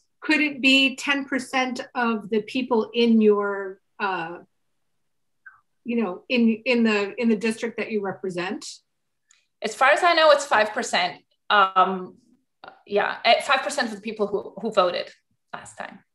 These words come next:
Speaker 2: At last election, actually, last year, so I don't know if last time is last year or last time a county committee was elected. If they're taking last year, actually, we had higher voting rates last year than,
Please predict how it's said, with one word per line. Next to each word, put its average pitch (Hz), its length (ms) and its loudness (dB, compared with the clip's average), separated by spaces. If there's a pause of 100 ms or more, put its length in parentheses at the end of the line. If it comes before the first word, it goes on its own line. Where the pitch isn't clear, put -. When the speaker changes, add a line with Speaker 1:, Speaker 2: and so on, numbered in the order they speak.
(380)
Speaker 2:
At 240 200 2
last 311 340 4
election, 247 520 2
actually, 208 640 -4
last 262 420 0
year, 247 180 0
so - 140 -2
I 254 100 2
don't 359 140 2
know 320 100 4
if 302 140 0
last 277 340 0
time 214 160 -4
is 190 160 -6
last 226 440 0
year 240 160 2
or 208 60 4
last 214 280 0
time 233 160 -6
a 202 60 -10
county - 440 -8
committee 196 460 -4
was - 220 0
elected. 190 440 -4
If 208 140 -6
they're 277 160 0
taking 294 300 -2
last 214 360 0
year, 214 160 0 (320)
actually, 233 340 -4
we 208 160 2
had 196 220 2
higher 208 400 0
voting 196 300 2
rates 180 300 -8
last - 340 -4
year 196 340 2
than, 180 340 0